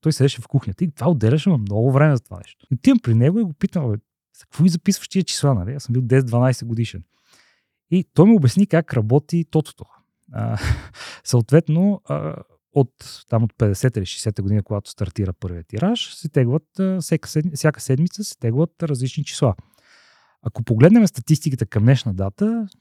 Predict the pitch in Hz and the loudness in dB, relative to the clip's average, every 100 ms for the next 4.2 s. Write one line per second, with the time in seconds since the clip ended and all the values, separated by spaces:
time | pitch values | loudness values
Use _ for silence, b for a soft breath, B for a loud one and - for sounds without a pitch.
0 | - 156 160 135 123 123 104 123 120 107 | 2 4 4 0 -4 -2 0 0 0 -2
1 | 92 - - 120 170 143 165 - 160 120 | -6 -8 0 4 4 2 -6 -2 -4 0
2 | 135 - - 123 - 135 - 127 135 135 | 0 -2 -6 -6 -2 -6 -2 0 2 0
3 | 131 123 113 151 - 151 143 - 135 120 | -2 -4 -2 -2 -4 -4 -4 -4 -4 0
4 | 117 95 | 0 0